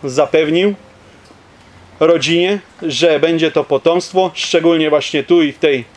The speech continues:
kapłańskiej rodzinie, gdzie ta służba miała być pełniona. To też ci właśnie męscy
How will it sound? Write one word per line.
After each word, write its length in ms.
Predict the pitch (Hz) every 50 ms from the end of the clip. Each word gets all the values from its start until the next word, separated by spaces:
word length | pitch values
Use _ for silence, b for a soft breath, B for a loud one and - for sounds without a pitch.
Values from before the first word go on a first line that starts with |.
| -
kapłańskiej 640 | - 143 135 - 165 175 175 170 - 170 147 131 123 - - -
rodzinie, 540 | 139 139 139 127 123 156 180 190 175 147 127
gdzie 460 | 127 120 113 117 139 143 135 131 120 - - - - - - - - - - - _ _ - - - - - - - - - - - - - - - - - - - - - - - - - - - - -
ta 200 | 156 151 135 127
służba 580 | - - 175 196 214 196 180 180 160 139 120 110 - - - -
miała 340 | 139 147 160 156 151 147 139
być 380 | 139 135 123 - - - - - - - -
pełniona. 580 | - 156 139 131 135 143 151 156 165 180 196 196 - - _ _ _ _ _ _ _ _ _ _ _ _ _ _ _ _ _ - - - - _ _ _ - - _ _ _ _ - - - - - - _ - - _ - - _ _ _ _ - - - - - - - - _ -
To 220 | 180 175 165 151
też 340 | 147 - 185 175 165 - -
ci 240 | - - 185 180 160
właśnie 540 | 135 151 139 - - - 156 143 135 - - - - - -
męscy 540 | 143 147 160 170 165 - - - 143 127